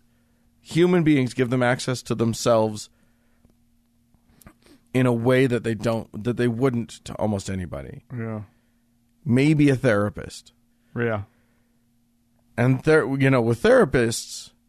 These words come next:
Speaker 1: these people would lose their jobs instantly.
Speaker 2: Yeah.
Speaker 1: If there, e-, if there was even a whiff, they would lose their licensure. They would not be able to do,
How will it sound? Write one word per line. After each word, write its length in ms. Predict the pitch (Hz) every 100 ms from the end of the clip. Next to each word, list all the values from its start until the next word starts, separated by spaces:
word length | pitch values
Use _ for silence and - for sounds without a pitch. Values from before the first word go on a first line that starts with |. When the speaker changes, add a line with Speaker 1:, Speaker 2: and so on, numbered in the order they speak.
| _ _ -
Speaker 1:
these 160 | 190
people 240 | 175 135 120
would 160 | 110
lose 320 | 117 147 170
their 180 | 151 135
jobs 480 | 117 123 117 113 107 _ -
instantly. 640 | 143 139 - 82 78 67 120
Speaker 2:
Yeah. 160 | 98 - _ _ _ _ _ -
Speaker 1:
If 180 | 127 123
there, 180 | 143
e-, 280 | 143 151 160
if 140 | 135 139
there 100 | 160
was 140 | 147
even 240 | 160 139
a 60 | 123
whiff, 440 | 98 110 78 - - _ _ _ _ _ _ _ _ _ _ -
they 160 | 131 117
would 140 | 123
lose 220 | 127 123
their 100 | 127
licensure. 760 | 123 139 151 160 135 151 139 113
They 120 | 123
would 180 | 123 123
not 240 | 139 120
be 120 | 135
able 180 | 120 113
to 80 | 110
do, 260 | 110 104